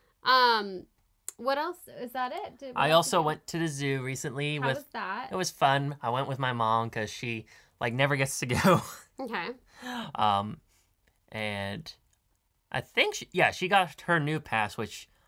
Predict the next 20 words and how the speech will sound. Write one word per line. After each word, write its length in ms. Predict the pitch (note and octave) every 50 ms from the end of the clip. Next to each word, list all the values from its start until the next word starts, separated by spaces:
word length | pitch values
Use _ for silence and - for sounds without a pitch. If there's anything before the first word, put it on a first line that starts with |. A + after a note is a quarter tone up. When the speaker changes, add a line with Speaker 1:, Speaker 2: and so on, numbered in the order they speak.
| _ -
Speaker 2:
I 100 | - A#2
believe 280 | A2 A2+ A#2+ C#3 D3 C#3
is 120 | C#3+ C3
the 80 | - B2+
one 220 | A#2+ A#2 A2+ A2
you 140 | G#2+ G#2+ G#2
have. 380 | F2+ G2+ G2 G2+ - - - - - _ _ _ _ _ _ -
Speaker 1:
Oh, 200 | A#3 B3+ B3+ A#3+
she 120 | A#3 - A3
went 60 | E3+
Speaker 2:
Yeah, 120 | D#3 B2+ A#2
Speaker 1:
for 40 | A2+
Speaker 2:
she 140 | - - C#3
Speaker 1:
the 60 | B2
Speaker 2:
did. 140 | B2+ A2 G2+
Speaker 1:
fancy, 300 | - A3 A3 G#3+ - A3
expensive 500 | G#3 G#3 - - A3+ G#3+ G#3+ A3 B3 A3+
one? 260 | A#3 A#3 A#3+ A#3+ A#3 C3+
Speaker 2:
Yes. 420 | C3 C3 A#2 A2 - - - -
Speaker 1:
Okay. 280 | - - A3 G3 F3+ -